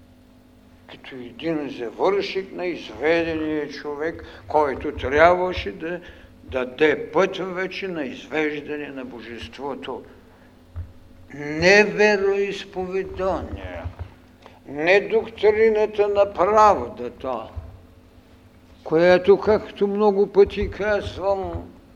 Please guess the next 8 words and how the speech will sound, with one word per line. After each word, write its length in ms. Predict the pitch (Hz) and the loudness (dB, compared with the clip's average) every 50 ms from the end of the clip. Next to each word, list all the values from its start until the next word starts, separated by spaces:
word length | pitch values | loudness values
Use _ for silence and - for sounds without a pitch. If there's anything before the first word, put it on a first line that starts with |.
| _ - - - - - - - | _ -20 -20 -20 -20 -20 -14 2
тя 180 | - 175 175 175 | 8 8 10 10
наистина 920 | 175 180 190 196 208 240 254 247 - - - - 247 254 247 247 262 247 | 8 6 2 2 2 0 0 -2 -2 -6 -8 -4 -2 0 2 2 2 2
в 120 | 254 - | 0 0
тревога 800 | - 202 202 208 - 175 202 220 226 226 - - 214 214 - - | 4 6 6 6 6 4 2 2 2 2 2 2 0 0 0 -2
търсеше, 920 | - 240 254 247 226 190 - - - 175 151 - - 156 143 127 123 95 - - - - - - - - - - - - - - - - - - - _ _ _ - | -2 0 0 0 0 -2 -4 -6 -6 -6 -4 -4 -4 -2 -2 -2 -2 -2 -4 -6 -10 -14 -14 -14 -16 -18 -20 -20 -20 -20 -20 -20 -20 -20 -20 -20 -20 _ _ _ -12
но 240 | 123 139 151 165 165 | -6 0 2 4 4
за 120 | 180 202 | 4 4
съжаление 1160 | 196 - 190 202 165 160 196 196 190 185 190 202 220 233 240 240 247 254 262 262 262 254 233 | 4 4 2 2 2 4 4 4 6 6 6 6 6 6 4 2 2 4 4 4 2 2 0